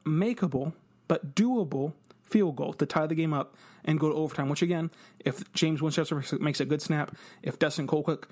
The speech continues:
can find a way to, to dig it out, although that was a very tough play for a holder, I, I will grant Dustin Colquitt that. The Chiefs kick that field goal, and the game is tied. But, nonetheless,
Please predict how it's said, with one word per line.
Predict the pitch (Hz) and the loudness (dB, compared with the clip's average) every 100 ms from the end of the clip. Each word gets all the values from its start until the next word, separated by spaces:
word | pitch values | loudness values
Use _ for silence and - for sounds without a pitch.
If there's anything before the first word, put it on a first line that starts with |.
| - - _ | -20 -20 _
can | 135 | -2
find | 123 - 147 151 | 0 0 2 2
a | |
way | 139 147 151 | 0 0 -2
to, | 147 139 | 0 -2
to | - 143 | 0 -2
dig | 135 - 156 151 | -2 0 0 2
it | |
out, | 147 151 | 2 0
although | 139 135 | 0 0
that | 139 135 | 0 0
was | 127 | -2
a | |
very | 123 135 139 | 0 2 0
tough | 135 139 - | 0 -4 0
play | 143 | -2
for | 131 147 | 0 0
a | |
holder, | 139 139 135 | 0 0 -2
I, | 131 | -2
I | 135 | -2
will | 127 120 | 0 0
grant | 143 139 131 - - - - | 0 0 -2 -10 -20 -8 -2
Dustin | 143 143 | 0 -2
Colquitt | 135 151 - 135 | 2 2 2 -2
that. | 143 147 - - - - _ _ _ _ _ _ _ _ _ _ - | 0 0 -4 -16 -20 -20 _ _ _ _ _ _ _ _ _ _ -4
The | 147 | -2
Chiefs | - - 180 131 - - - - - | 0 0 0 0 -4 -8 -10 -18 -4
kick | - 165 | -2 0
that | 170 - | 0 0
field | - 156 | 0 0
goal, | 143 143 - - - _ _ _ - | 0 -4 -6 -20 -20 _ _ _ -4
and | 135 | -2
the | 127 | 0
game | 135 131 | 0 -2
is | - | -4
tied. | - - - - - - _ _ _ _ _ _ _ _ _ _ _ _ _ _ _ _ _ - _ _ - - | -6 -8 -14 -20 -20 -20 _ _ _ _ _ _ _ _ _ _ _ _ _ _ _ _ _ -20 _ _ -20 0
But, | 151 - - - _ _ - _ | 0 0 -12 -20 _ _ -20 _
nonetheless, | 151 165 151 - - | 0 0 0 -4 -8